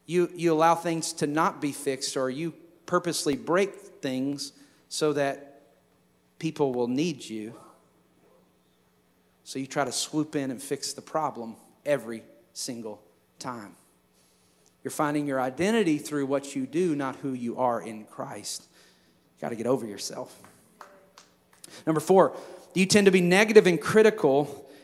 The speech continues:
instead of positive and grateful? Negativity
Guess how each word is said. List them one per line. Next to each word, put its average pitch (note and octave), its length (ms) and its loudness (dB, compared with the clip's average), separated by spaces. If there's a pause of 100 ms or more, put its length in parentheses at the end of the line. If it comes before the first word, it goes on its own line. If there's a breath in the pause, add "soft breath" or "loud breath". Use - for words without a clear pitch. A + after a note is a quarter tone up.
(240 loud breath)
instead E3 300 2
of C3+ 160 -4
positive E3+ 500 2
and C#3+ 140 0
grateful? C#3 580 -6 (840 soft breath)
Negativity F3+ 920 6